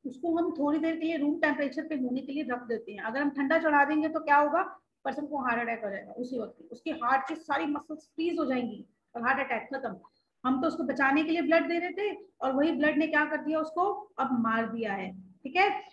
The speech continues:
तो इसीलिए nasal cavity भी हमें इस चीज से बचाना चाहती है। और बचाने के लिए nasal cavity क्या कर रही है? बाहर से आने वाली ठंडी हवा को warm up कर रही है, यानी कि गर्म करके दे रही है, ताकि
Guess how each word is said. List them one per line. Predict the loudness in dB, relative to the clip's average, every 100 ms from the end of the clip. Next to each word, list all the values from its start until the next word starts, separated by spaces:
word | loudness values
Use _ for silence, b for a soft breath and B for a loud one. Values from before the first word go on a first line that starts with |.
| B
तो | -2
इसीलिए | 0 2 4 6 6
nasal | 6 6 6 4
cavity | 6 4 4 0 0
भी | 2
हमें | 4 2 2
इस | -2 -2
चीज | -4 -2
से | -2
बचाना | 0 0 2 2
चाहती | 2 2 0 0 0
है। | -2 -6 b _
और | -2
बचाने | 0 4 6 6
के | 6
लिए | 6
nasal | 8 6 4
cavity | 2 2 2 0
क्या | 0
कर | 2 0
रही | 2 4
है? | 4 2 0 B B -6
बाहर | -2 4 6 6
से | 6
आने | 6 8
वाली | 8 6
ठंडी | 4 2 4
हवा | 4 6
को | 4 4 2 0 -4
warm | 0 2 2
up | 0 -2
कर | -4
रही | -4
है, | -4
यानी | -2 -2
कि | -2 -2
गर्म | 2 6 6
करके | 4 0 0
दे | 2
रही | 4 2
है, | 0
ताकि | -4 0 2 2 -2